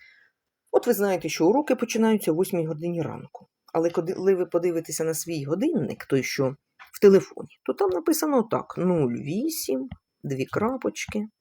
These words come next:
і це тут уже будуть хвилини. То оцей перший нуль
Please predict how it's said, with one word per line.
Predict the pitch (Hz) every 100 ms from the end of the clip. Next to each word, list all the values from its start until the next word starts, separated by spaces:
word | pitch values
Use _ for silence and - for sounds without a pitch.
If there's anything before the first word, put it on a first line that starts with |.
| _ _ - 113 - _ _
і | -
це | -
тут | - 127
уже | - -
будуть | 139 127 120 - _ _ _
хвилини. | - 147 151 - - _ _ _ _ _ _ _ _ _ _ _ _
То | - 247
оцей | 262 - 330 262
перший | - 233 196 - 160
нуль | 156 139 160